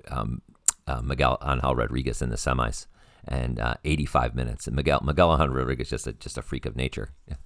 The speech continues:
<laughs> Doesn't get older, doesn't get tired, but, uh, eighty-five minutes, uh,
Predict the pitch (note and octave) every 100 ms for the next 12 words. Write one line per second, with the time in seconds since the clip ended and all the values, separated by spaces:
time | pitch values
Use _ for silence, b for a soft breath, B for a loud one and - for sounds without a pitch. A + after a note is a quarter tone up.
0 | - F#2 - D3 C3+ - B2 - - B
1 | G2 D#2+ D#2+ D2+ D2 C#2 B1 B1+ C#2 B1
2 | - C2 B1+ A1+ A#1+ A1+ - C#2+ C#2 B1
3 | A#1+ B1+ B1+ - - A1+